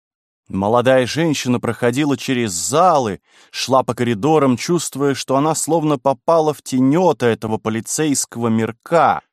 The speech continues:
И здесь у неё созрело убеждение, что полиция всё видит и всё знает. Наконец она вышла на площадь Дофина.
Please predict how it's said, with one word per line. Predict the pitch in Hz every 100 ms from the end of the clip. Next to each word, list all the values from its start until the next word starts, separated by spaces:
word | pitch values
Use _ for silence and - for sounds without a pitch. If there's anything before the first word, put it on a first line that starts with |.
| _ _ _ _ _
И | 101
здесь | 92 80 143 131 98
у |
неё | 95 113
созрело | - 104 107 127 120
убеждение, | 95 101 85 135 131 120
что | -
полиция | 101 104 123 120 - 113 95
всё | - - 95
видит | 82 104 135 143 -
и | 95
всё | - - 117 110
знает. | 87 92 95 82 - - _ _ _ _ _ _ _ _ _ _ _ _ _ _ _ _ -
Наконец | 120 131 127 127 170 -
она | 156 147
вышла | 110 131 147
на | 139 131
площадь | 95 98 - 113 95
Дофина. | 98 98 - 73 -